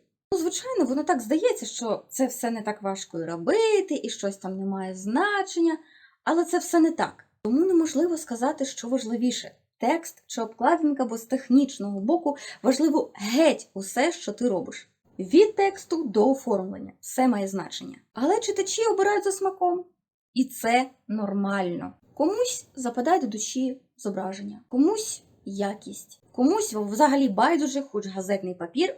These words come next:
аби був текст. І це нормально, адже різних людей безліч, і у кожного свій смак.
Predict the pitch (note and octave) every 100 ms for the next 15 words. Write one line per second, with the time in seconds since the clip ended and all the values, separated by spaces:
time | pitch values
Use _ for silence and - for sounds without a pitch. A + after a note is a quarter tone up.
0 | - G#3 F#3+ A#3+ F#3+ - - - - _
1 | _ _ - B3+ - D4+ D4+ A#3+ C4+ C4+
2 | B3+ C4 A3 F#3+ F3+ - _ A3+ A3+ G#3+
3 | C#4 C4 - G3 C4+ A#3+ G#3+ - G#3 G#3
4 | G3 - _ D#3+ F3+ F#3+ A#3 C4+ G3 E3
5 | - - - B3+ C4+ E4+ E4+ D#4 D4+ D4+
6 | D4+ D4 - G3 - -